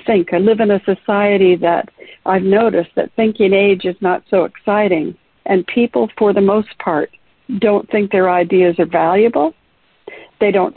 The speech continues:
seek out the young, they don't seek out the older people. They seek out the young people for fresh, exciting, great new thinking ideas. And that's okay, but I'm from a generation that used to value the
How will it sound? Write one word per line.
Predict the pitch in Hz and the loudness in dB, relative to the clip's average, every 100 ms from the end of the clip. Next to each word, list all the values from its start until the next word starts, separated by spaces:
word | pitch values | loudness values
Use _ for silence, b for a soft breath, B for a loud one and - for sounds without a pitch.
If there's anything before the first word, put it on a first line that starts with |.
| - | -2
seek | 220 208 | -2 0
out | 208 208 | -2 0
the | 226 | 0
young, | 214 214 214 - 202 | 0 0 -2 -4 -2
they | 190 | 0
don't | 196 - | 0 -2
seek | - 214 214 | -4 -2 0
out | 214 214 | -2 0
the | 226 | 2
older | 214 226 226 | 2 2 0
people. | - 233 262 254 | 0 -2 -2 0
They | 247 247 | -2 -2
seek | 247 240 | -6 -2
out | 233 | -2
the | 233 | -2
young | 220 226 220 | 0 2 0
people | 220 202 196 | -2 -4 -4
for | - 180 - | -6 -6 -2
fresh, | 226 220 | -4 -4
exciting, | - _ 208 214 196 165 170 B B B B - | -10 _ -2 0 0 -2 -4 B B B B -10
great | 180 220 240 - | -2 0 0 0
new | 220 240 233 - | 2 2 0 -2
thinking | 214 208 190 175 | -2 0 0 2
ideas. | 175 175 185 175 160 170 _ _ B B | 0 0 0 0 0 -4 _ _ B B
And | - 214 | -2 0
that's | 269 320 - | 0 0 0
okay, | 254 - 254 220 165 165 - - | -2 -2 -2 0 0 -2 -6 -4
but | 190 | 0
I'm | 226 277 | 2 0
from | - 262 | 0 -2
a | 220 | 0
generation | 220 214 208 202 202 - 196 | 0 0 0 0 0 0 0
that | 180 - | 0 0
used | 202 208 | -2 -2
to | - | -4
value | - 185 190 190 | -2 0 2 0
the | 170 | 0